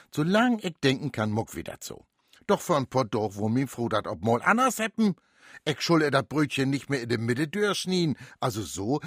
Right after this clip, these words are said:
dat du n Unne und n Borbe Hälft hast. Nee, eck schul er dat von Boben dohl in Lütte Schieben schnieden. Wat, Schalek? Ja, von Boben dohl in Lütte Schieben schnieden,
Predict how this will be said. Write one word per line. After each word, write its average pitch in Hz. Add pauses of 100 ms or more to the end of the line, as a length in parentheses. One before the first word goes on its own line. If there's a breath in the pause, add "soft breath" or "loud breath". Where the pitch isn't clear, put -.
(160 loud breath)
dat 117
du 113
n 113
Unne 170
und 131
n 107
Borbe 117
Hälft 185
hast. 185
Nee, 110 (400 loud breath)
eck 156
schul 175
er 160
dat 139
von 120
Boben 202
dohl 170
in 165
Lütte 160
Schieben 214
schnieden. 123 (640)
Wat, 143
Schalek? 180 (260 soft breath)
Ja, 233
von 180
Boben 226
dohl 190
in 190
Lütte 196
Schieben 220
schnieden, 131